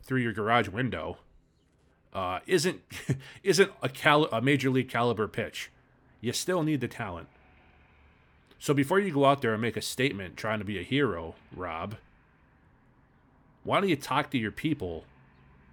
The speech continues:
a-, a-, and see how they feel about it? 'Cause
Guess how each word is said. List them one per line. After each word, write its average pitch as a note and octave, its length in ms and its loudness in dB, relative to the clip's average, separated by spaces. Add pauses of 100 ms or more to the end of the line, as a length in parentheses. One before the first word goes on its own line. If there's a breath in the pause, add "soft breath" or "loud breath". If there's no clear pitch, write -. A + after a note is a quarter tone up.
(420)
a-, F#2+ 40 -8
a-, F#2 360 -8
and A2+ 120 -6
see C#3 180 2
how A#2+ 140 2
they G2+ 120 -2
feel B2 300 -2
about D#2+ 280 -8
it? - 100 -14 (1400)
'Cause G#2 520 -4